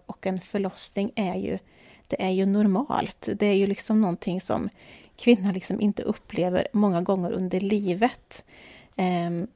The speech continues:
men sen är det många som behöver liksom hjälp och behandling med sin rädsla. Det är därför det är så viktigt att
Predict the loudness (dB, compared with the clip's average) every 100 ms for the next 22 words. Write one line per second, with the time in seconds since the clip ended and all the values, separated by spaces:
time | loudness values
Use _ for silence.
0 | _ 0 0 0 -2 -2 -2 0 0 -2
1 | -4 -4 -4 -4 -8 _ _ -4 -2 -2
2 | -4 -8 -8 -8 -6 -4 0 2 0 -2
3 | -8 -6 -4 -4 -4 -4 -4 -2 -2 -2
4 | -4 -4 -4 -4 -6 -8 -6 -4 -4 -2
5 | -4 -4 -4 -6 -8 -8 -6 -6